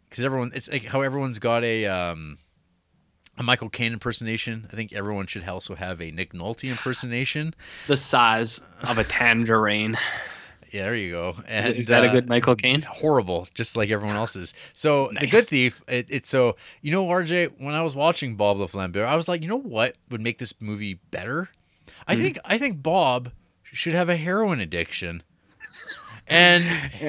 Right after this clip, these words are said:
Speaker 2: Oh,
Speaker 1: and, and,
Speaker 2: how
Speaker 1: and,
Speaker 2: come?
Speaker 1: and Neil Jordan shows up and goes, <laughs> "I,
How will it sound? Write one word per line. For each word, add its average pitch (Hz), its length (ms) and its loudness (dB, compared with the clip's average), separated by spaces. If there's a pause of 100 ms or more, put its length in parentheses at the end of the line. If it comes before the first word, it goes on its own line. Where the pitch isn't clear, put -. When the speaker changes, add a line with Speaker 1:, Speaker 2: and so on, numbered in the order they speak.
Speaker 2:
Oh, 170 280 8
Speaker 1:
and, 185 200 0
and, 190 140 8
Speaker 2:
how 269 160 6
Speaker 1:
and, 247 80 0
Speaker 2:
come? 185 360 8
Speaker 1:
and 180 200 0
Neil 190 160 4
Jordan 180 520 0
shows 185 340 0
up 185 140 2
and 180 80 -6
goes, 143 440 -2
<laughs> - 640 -10
"I, 127 80 -6